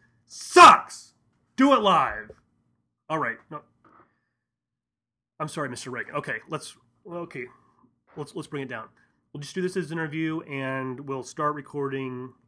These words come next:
in three, two, one. So, Mister Reagan,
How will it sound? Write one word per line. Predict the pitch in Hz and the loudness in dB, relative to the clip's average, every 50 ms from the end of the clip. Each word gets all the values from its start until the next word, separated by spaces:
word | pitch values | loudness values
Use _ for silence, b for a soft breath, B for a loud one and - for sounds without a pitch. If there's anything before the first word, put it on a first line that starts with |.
| _ - | _ -20
in | 127 117 117 113 - _ | -18 -16 -16 -16 -16 _
three, | - 170 170 175 175 170 170 170 175 - _ _ _ _ _ _ _ _ | -10 -6 -4 -4 -4 -4 -6 -8 -12 -16 _ _ _ _ _ _ _ _
two, | - - 156 151 147 139 139 135 131 - - _ _ _ _ _ _ | -10 -8 -6 -4 -4 -4 -6 -8 -10 -12 -18 _ _ _ _ _ _
one. | 120 123 123 110 98 90 - _ _ _ _ _ _ _ _ _ _ _ _ _ _ _ _ _ _ _ _ _ _ _ _ _ _ _ _ _ _ _ _ _ _ _ _ _ | -10 -8 -6 -6 -8 -10 -14 _ _ _ _ _ _ _ _ _ _ _ _ _ _ _ _ _ _ _ _ _ _ _ _ _ _ _ _ _ _ _ _ _ _ _ _ _
So, | - 190 | -4 -2
Mister | 190 208 196 - 208 185 | -2 -2 -2 -2 -2 2
Reagan, | 190 190 190 190 196 190 190 190 - | 2 2 2 2 0 -2 -2 -4 -6